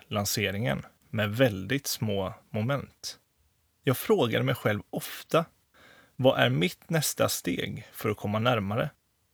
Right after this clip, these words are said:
Min hjärna föreställde sig att jag behövde riskera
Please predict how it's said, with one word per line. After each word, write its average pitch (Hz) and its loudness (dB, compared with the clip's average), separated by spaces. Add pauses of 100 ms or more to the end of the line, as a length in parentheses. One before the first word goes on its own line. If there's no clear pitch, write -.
(1160)
Min 165 8
hjärna 131 8
föreställde 110 2
sig 131 4
att 113 -4
jag 113 4
behövde 104 -2
riskera 107 -2